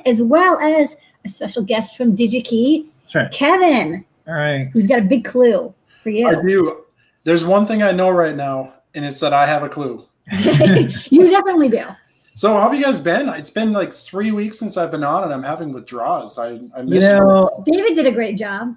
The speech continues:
Speaker 2: the thing is, uh, time is a little bit different now. So I feel like we were just actually together in person in New York a day ago, but it
Speaker 1: Mm-hmm.
Speaker 2: wasn't.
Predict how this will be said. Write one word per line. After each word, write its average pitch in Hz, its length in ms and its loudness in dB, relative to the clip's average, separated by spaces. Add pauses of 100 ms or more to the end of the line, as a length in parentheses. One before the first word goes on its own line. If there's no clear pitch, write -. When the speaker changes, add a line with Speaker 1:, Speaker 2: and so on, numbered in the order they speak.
Speaker 2:
the 175 220 -4
thing 240 360 2
is, 185 720 0
uh, 143 280 2
time 214 360 0
is 156 340 0 (280)
a 170 40 -10
little 165 200 -2
bit 135 180 -4
different 156 340 -2
now. 180 460 -2 (440)
So 160 260 2
I 208 160 4
feel 269 240 2
like 196 260 2
we 175 140 4
were 165 100 4
just 147 460 -2
actually 165 420 -2
together 170 480 2
in 165 100 2
person 180 380 2
in 151 100 0
New 147 120 -2
York 156 280 2
a 143 60 -2
day 156 280 2
ago, 123 360 -2
but 143 160 0
it 143 40 0
Speaker 1:
Mm-hmm. 143 100 -2
Speaker 2:
wasn't. 139 480 2